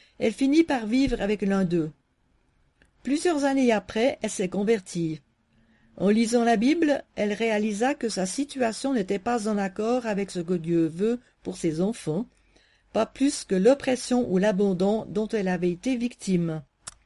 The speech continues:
Elle vivait dans l'adultère, déchirée elle aussi par la haine, la jalousie et la peur de sa rivale.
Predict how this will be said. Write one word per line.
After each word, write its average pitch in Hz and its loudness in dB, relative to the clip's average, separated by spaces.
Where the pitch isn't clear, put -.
Elle 226 4
vivait 269 4
dans 196 4
l'adultère, 214 2
déchirée 247 2
elle 240 6
aussi 233 4
par 175 0
la 165 -2
haine, 247 2
la 175 0
jalousie 233 4
et 196 0
la 196 0
peur 247 6
de 196 0
sa 180 -2
rivale. 160 -4